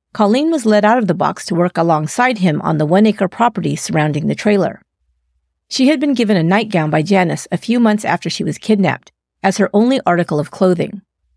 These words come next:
To work outdoors, Colleen was finally provided with more clothes.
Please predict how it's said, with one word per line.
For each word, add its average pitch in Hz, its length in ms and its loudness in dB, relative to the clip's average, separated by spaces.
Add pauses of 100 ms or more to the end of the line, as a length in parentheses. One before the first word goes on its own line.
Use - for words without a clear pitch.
(460)
To 220 140 0
work 190 180 4
outdoors, 202 640 0 (300)
Colleen 240 300 2
was 196 160 0
finally 208 260 0
provided 214 580 0
with 180 200 -2
more 143 180 0
clothes. - 560 -2